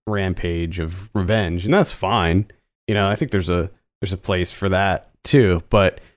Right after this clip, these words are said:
this was refreshing because it was just different.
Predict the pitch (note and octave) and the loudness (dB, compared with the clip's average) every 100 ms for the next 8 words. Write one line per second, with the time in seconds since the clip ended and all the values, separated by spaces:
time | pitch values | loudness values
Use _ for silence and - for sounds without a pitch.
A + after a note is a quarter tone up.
0 | _ _ _ - G2+ G3 D#3+ A2 - - | _ _ _ -4 4 6 8 4 0 -12
1 | - _ _ _ _ _ A#2 A2+ A2 - | -16 _ _ _ _ _ 2 2 0 2
2 | A2+ A#2 C3 A#2 G#2 F#2+ A2+ G#2+ A2 G2+ | 0 2 4 4 4 0 -2 0 0 0
3 | - G#2 G#2+ - - A#2 - D2 - | -2 -4 -4 -6 -2 -2 -2 -6 -8